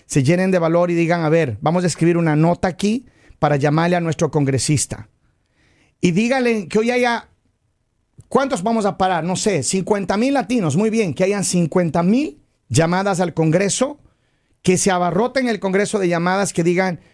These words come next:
"Nosotros no queremos más deportaciones".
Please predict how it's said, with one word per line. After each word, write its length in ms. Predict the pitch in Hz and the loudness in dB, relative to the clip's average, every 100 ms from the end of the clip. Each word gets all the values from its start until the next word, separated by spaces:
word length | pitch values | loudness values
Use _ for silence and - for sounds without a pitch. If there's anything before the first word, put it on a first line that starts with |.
| - | -2
"Nosotros 640 | 151 156 - 208 - 208 | 0 2 0 -2 0 -2
no 240 | 190 190 190 | 0 -2 0
queremos 420 | 185 180 175 156 | 0 0 -2 -2
más 240 | 165 170 | 0 0
deportaciones". 920 | 151 135 127 131 - 123 - - - | 0 -2 -4 -4 -4 -6 -8 -16 -18